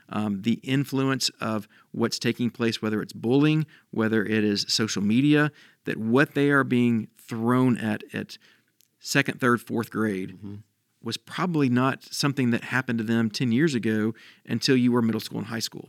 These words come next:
Speaker 2: Right.
Speaker 1: And so, I mean, and, and you even go back to the fact that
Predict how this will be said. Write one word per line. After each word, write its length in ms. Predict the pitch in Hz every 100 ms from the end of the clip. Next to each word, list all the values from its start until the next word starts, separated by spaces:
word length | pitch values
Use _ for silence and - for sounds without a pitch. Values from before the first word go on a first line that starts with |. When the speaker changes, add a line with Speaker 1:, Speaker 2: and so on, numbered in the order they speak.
| _
Speaker 2:
Right. 220 | - 78 _ _ -
Speaker 1:
And 140 | 135
so, 160 | 160 151
I 60 |
mean, 160 | 165 156
and, 180 | 151 156
and 160 | 165
you 220 | 139 185
even 180 | 220 208
go 140 | 170 160
back 240 | 151 139
to 80 | 147
the 80 | 127
fact 280 | 131 127 -
that 180 | 104